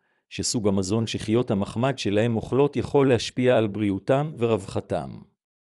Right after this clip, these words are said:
תזונה מאוזנת ומזינה, היא הגורם העיקרי ששומר על משקל תקין, מערכת חיסון חזקה ותפקוד מיטבי.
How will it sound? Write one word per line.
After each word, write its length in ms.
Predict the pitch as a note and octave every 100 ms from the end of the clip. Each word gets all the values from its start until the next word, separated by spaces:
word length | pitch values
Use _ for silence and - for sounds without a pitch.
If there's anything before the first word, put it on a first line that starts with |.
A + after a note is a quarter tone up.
| _ _ _ _ _ _
תזונה 420 | - G2+ A2 C3+
מאוזנת 580 | D#3+ G#2 F#2 A2+ G#2+ G#2
ומזינה, 560 | G2 G#2+ F#2 G2+ A2 G2 - _ _ B2
היא 140 | A#2+
הגורם 380 | G2+ G2+ C3 B2+
העיקרי 440 | G2+ - A2 C#3
ששומר 480 | - G#2+ G#2+ G2 B2
על 100 | G#2+
משקל 440 | G2+ - - A2+
תקין, 520 | G#2+ G#2 - F2+ C2+ B1 _ _ _ _
מערכת 460 | G#2+ A2+ E3 D3 -
חיסון 420 | D3 - D3 C3+
חזקה 520 | A2+ F2+ F#2+ - C#3
ותפקוד 540 | G#2+ - G#2 - C#3+ G#2+
מיטבי. 560 | G2+ F#2 G2+ F#2 A#1+